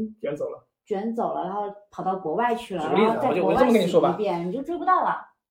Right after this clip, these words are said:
Speaker 1: 开了那家理发店，你知道他们家的经营许可证吗？你肯定不知道。他，他的什么工商营业执照，你有吗？你也没有。你想去告他，你都不，你甚至都不知道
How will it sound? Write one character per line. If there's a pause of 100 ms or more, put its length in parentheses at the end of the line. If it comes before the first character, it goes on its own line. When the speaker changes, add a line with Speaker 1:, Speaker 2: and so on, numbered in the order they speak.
(240)
Speaker 1:
开
了
那
家
理
发
店，
你
知
道
他
们
家
的
经
营
许
可
证
吗？
你
肯
定
不
知
道。 (760)
他， (140)
他
的
什
么
工
商
营
业
执
照，
你
有
吗？
你
也
没
有。 (760)
你
想
去
告
他，
你
都
不，
你
甚
至
都
不
知
道